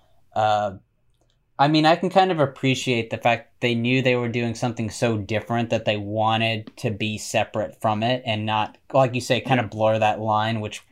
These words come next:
Speaker 1: could have potentially confused some fans of the movie.
Speaker 2: Yeah, it'd been interesting. I, I, I, I, I don't, I don't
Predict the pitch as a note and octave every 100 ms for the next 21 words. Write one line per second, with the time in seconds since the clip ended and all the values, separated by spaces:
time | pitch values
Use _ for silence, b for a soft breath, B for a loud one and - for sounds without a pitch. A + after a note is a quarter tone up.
0 | _ - A#2+ A2+ G#2+ - G#2 G#2 G2+ -
1 | G2+ A2+ G#2+ G2+ G2+ - G2+ - G2+ F#2+
2 | F#2+ F#2+ F2+ F2 G#2+ _ G#2 G2+ F2+ F2
3 | F#3 G#3 G3+ B3 C#4 A#3+ - G3+ - E3
4 | - - - E3+ F3 - _ _ D#3 F#3+
5 | - F#3 C4+ B3 _ F3 A3+ C4 D#3